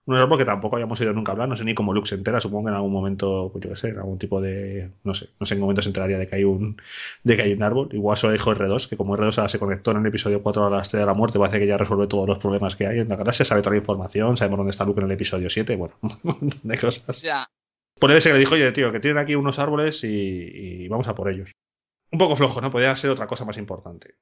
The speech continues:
Speaker 1: Cosas
Speaker 2: Sí.
Speaker 1: que me flojean y cosas que me gustan. A ver, me flojea un poco, como dices tú, le dejan en, sabe el tío que es mentira todo lo que le está contando y en vez de pararles ahí directamente a la entrada de la base y, yo qué sé, intentar poner las cosas difíciles, cerrar las compuertas, yo qué sé.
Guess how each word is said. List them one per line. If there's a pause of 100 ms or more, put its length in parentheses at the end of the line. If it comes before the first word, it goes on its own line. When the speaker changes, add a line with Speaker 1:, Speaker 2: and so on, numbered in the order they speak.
(140)
Speaker 1:
Cosas
Speaker 2:
Sí.
Speaker 1:
que
me
flojean
y
cosas
que
me
gustan. (140)
A
ver,
me
flojea
un
poco,
como
dices
tú,
le
dejan
en,
sabe
el
tío
que
es
mentira
todo
lo
que
le
está
contando
y
en
vez
de
pararles
ahí
directamente
a
la
entrada
de
la
base
y,
yo
qué
sé,
intentar
poner
las
cosas
difíciles,
cerrar (340)
las
compuertas,
yo
qué
sé.